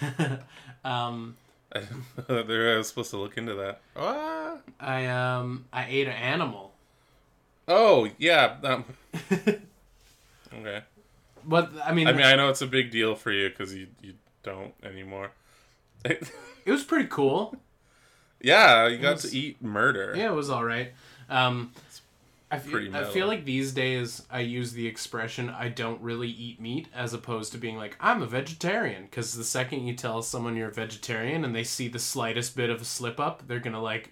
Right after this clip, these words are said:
Speaker 1: judge you for it,
Speaker 2: Yeah.
Speaker 1: and, and instead of confronting their own meat consumption, even though they know it's probably not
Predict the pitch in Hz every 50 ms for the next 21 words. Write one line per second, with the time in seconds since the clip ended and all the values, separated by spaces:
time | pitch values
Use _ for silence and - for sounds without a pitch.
0 | - 131 123 - 120 107 107 113 120 123 127 127 - 143 135 139 151 165 147 -
1 | 120 120 110 104 104 - - _ _ _ _ _ _ _ - 123 120 113 107 107
2 | 117 - - 147 135 - - 147 131 131 123 - - 135 123 123 135 123 120 117
3 | 131 123 117 117 110 110 113 113 113 113 117 120 123 - _ _ _ _ _ 139
4 | 139 127 123 123 - 135 131 127 135 127 123 123 - 135 135 127 117 117 117 113
5 | 110 110 110 110 110 110 113 113 113 - - 131 127 127 123 143 127 117 123 123
6 | 120 120 120 120 120 120 117 -